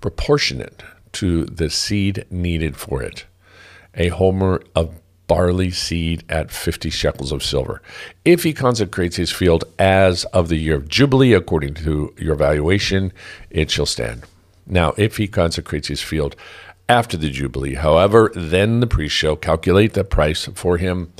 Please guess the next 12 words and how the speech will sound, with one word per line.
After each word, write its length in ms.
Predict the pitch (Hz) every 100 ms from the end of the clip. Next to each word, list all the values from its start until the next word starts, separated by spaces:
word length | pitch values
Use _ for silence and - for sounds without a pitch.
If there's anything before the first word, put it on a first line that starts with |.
| - - - -
proportionate 720 | 87 95 92 - 90 85 -
to 320 | - 92 90 65
the 140 | 85
years 420 | 80 78 85 85 - _ _ _ _ _ _
that 260 | 92 95 90
are 100 | 85
left 300 | 80 80 80
until 360 | 80 - 76
the 120 | 71
year 140 | 73 69
of 120 | 69
Jubilee, 440 | 85 87 92 92